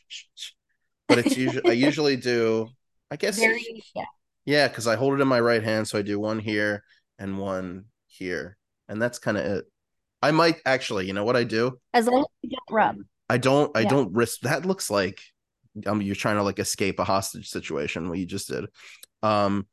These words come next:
Speaker 1: I do wrist,
Speaker 2: Okay.
Speaker 1: and then I do the hug spot, as we gonna get that trademarked. We'll put out shirts. And then I
Speaker 2: Mm-hmm.
Speaker 1: think I rub my wrist on that spot too, so it gets on.
Speaker 2: So, like, one rub or rub, rub, rub, rub
Speaker 1: I
Speaker 2: it
Speaker 1: don't,
Speaker 2: up?
Speaker 1: I don't,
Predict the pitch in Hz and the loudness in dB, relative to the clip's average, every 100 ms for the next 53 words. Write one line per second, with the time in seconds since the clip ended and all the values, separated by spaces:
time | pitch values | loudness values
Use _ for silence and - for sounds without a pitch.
0 | - 120 120 123 113 101 101 117 160 - | -2 0 2 2 2 2 2 2 2 -2
1 | - 214 - - _ _ _ _ _ 110 | -8 -14 -16 -20 _ _ _ _ _ -2
2 | 110 113 110 104 104 101 101 98 _ _ | 0 2 0 -2 -4 -4 -6 -8 _ _
3 | 107 104 107 98 - 98 98 - - 113 | -4 0 -2 -2 0 2 2 0 -8 -4
4 | 98 95 95 95 110 - _ - 107 104 | -2 0 0 0 -2 -10 _ -20 -6 -2
5 | 95 92 92 - 98 95 95 104 - - | -2 0 -2 0 -4 -4 -6 -8 -10 -12
6 | 98 - 95 92 - 95 - - - _ | -8 -6 -6 -8 -8 -8 -10 -20 -20 _
7 | - - - 113 120 120 113 110 123 127 | -20 -20 -6 0 2 2 2 0 0 2
8 | 110 107 113 110 107 95 101 92 - 80 | 2 2 2 4 0 2 0 -2 -4 -4
9 | 85 82 - - 92 64 - 65 58 _ | -2 -4 -6 -4 -4 -4 -6 -8 -8 _
10 | _ _ _ - - 90 85 - 92 82 | _ _ _ -12 -6 -6 -6 -8 -10 0
11 | 247 240 220 214 202 214 226 277 311 330 | 4 8 6 4 6 6 6 6 6 8
12 | 269 202 190 208 190 190 185 180 180 170 | 6 4 2 4 4 2 0 2 0 0
13 | 175 170 143 165 180 - 120 147 160 156 | -2 0 4 6 4 4 2 4 6 4